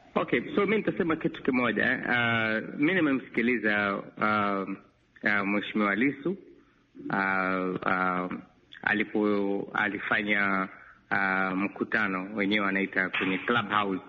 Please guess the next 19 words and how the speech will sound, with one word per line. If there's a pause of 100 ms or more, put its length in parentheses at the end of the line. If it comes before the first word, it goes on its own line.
(560)
uh,
akiwataarifu
wanachama
wa
chadema
na
wafuasi
wa
chama
hicho
kile
ambacho
amezungumza
na,
na,
na,
na,
na
Rais